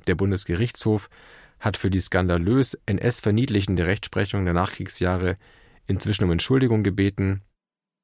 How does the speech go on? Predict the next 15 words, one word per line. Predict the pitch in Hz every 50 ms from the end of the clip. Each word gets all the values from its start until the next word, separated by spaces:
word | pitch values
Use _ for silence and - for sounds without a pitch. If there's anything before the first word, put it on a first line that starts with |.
| _ _ _ _ _ _
Die | - 82 82 76 -
Radbruchsche | - - - 82 87 101 - - - 104 95 - - - 92
Formel, | - - - 117 120 139 147 151 139 135 131 - - _ _ _ _ _ _ _ _ _ _ -
die | - -
Quintessenz | - 139 151 156 - - - - 92 87 87 85
von | - - 87 82
Radbruchs | 82 85 85 90 101 - - 107 101 - -
bescheidener | - 107 - - 101 90 101 107 110 101 92 87 - -
Ungehorsamsphilosophie, | - 143 139 101 98 87 92 90 95 85 90 90 92 87 - - - 104 98 90 87 82 - - - 110 113 120 117 - _ - - _ _ _ _ _ _ _ _ _ _
ist | - - - -
Teil | - - 104 104 110 110
der | 101 78
etablierten | 82 - 98 90 95 95 101 101 - 98 90
Rechtslehre | 85 - 90 - - - - 85 80 76 73 76 73
geworden. | 76 78 78 - - - - -